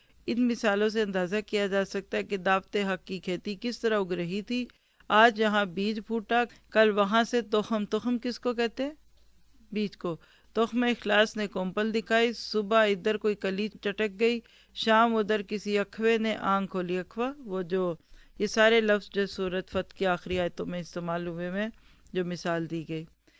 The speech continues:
जैसे शाम को आसमान पर सितारे जगमगाते हैं,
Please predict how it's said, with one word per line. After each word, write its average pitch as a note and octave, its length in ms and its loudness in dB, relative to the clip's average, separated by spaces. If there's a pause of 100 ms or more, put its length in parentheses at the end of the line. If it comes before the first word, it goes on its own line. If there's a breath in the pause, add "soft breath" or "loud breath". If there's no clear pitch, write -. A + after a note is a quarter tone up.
(240 soft breath)
जैसे B3+ 320 4
शाम G#3 380 4
को A#3+ 160 2 (400)
आसमान G3+ 480 0
पर G#3+ 140 -2
सितारे G3+ 520 2
जगमगाते F#3+ 680 -2
हैं, A3+ 120 -6